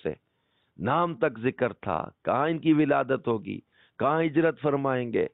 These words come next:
کس قدر نشانیاں پیارے اور آخری نبی صلی اللہ علیہ وسلم کی پچھلی کتابوں میں بیان کر دی گئی تھی۔ تو قریشی سردار نوفل بن خویلد کو قریش کا شیر کہا جاتا تھا۔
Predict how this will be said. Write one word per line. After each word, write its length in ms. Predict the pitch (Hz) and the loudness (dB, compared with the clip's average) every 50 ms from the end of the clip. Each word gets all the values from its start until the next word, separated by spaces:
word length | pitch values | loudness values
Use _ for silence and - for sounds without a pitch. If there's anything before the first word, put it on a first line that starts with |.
| _ _ _ - | _ _ _ -6
کس 180 | 240 220 - - - _ - | -6 -6 -6 -8 -14 _ -8
قدر 300 | - 214 240 277 247 214 | -8 -4 -2 -2 0 2
نشانیاں 560 | 208 185 - - 156 151 156 156 156 156 147 | 2 0 2 0 0 0 0 0 0 0 2
پیارے 320 | - 147 139 135 135 139 | 2 2 2 4 4 4
اور 120 | 135 131 127 | 4 4 4
آخری 300 | 127 123 - - 131 131 | 2 0 0 0 0 0
نبی 260 | 123 120 110 127 127 - - | 2 0 0 0 -2 0 -2
صلی 180 | 113 117 113 | -2 0 0
اللہ 300 | 117 113 113 113 110 107 | 0 2 2 2 2 2
علیہ 100 | 110 110 101 | 0 -2 -2
وسلم 320 | - 104 98 101 104 104 | -4 -4 -4 -2 -4 -2
کی 220 | 101 - 156 170 156 - _ _ - _ _ | 0 2 2 2 2 -2 _ _ -20 _ _
پچھلی 280 | - 139 - 160 151 143 | -6 -4 -2 0 -2 -2
کتابوں 400 | - 117 - 110 107 107 117 120 | -2 -2 0 0 0 0 0 2
میں 120 | 147 165 | 2 2
بیان 280 | 143 123 131 131 127 123 | 2 2 2 0 0 -2
کر 140 | - 104 90 | -4 -4 -4
دی 220 | 82 87 82 78 | -4 -6 -8 -8
گئی 120 | - 65 58 | -8 -8 -10
تھی۔ 180 | - _ _ _ _ _ _ _ _ _ _ _ _ _ _ _ _ _ - - - - _ _ - | -12 _ _ _ _ _ _ _ _ _ _ _ _ _ _ _ _ _ -20 -20 -20 -20 _ _ -2
تو 300 | - 143 143 139 131 - - _ _ - | 2 4 4 4 2 0 -2 _ _ 0
قریشی 400 | 180 185 214 214 - - 220 190 - | 2 2 2 2 0 0 -2 0 0
سردار 460 | - 151 127 113 104 131 139 139 127 - - _ _ _ _ _ _ _ _ _ _ _ _ _ _ _ _ _ _ _ _ _ _ _ _ _ _ _ - | 0 0 0 2 2 2 2 2 0 -2 -6 _ _ _ _ _ _ _ _ _ _ _ _ _ _ _ _ _ _ _ _ _ _ _ _ _ _ _ -14
نوفل 520 | 95 92 107 156 180 185 - - 214 208 196 | -6 -2 0 2 2 0 0 0 0 2 2
بن 180 | 170 175 165 | 2 2 0
خویلد 460 | 143 - - 131 139 151 165 185 180 - | 0 -2 0 0 2 2 2 0 0 0
کو 160 | - 165 160 | 0 -2 0
قریش 400 | - - 135 135 147 151 147 - | 0 2 2 2 2 2 0 0
کا 120 | - 156 | 0 0
شیر 480 | 143 - - - - 170 175 180 180 160 | 0 0 -4 -2 2 4 4 4 4 2
کہا 280 | - 139 127 117 113 | 0 0 0 0 0
جاتا 320 | 104 95 98 90 - - 71 | 0 0 -2 -2 -2 -4 -6
تھا۔ 160 | - - | -6 -8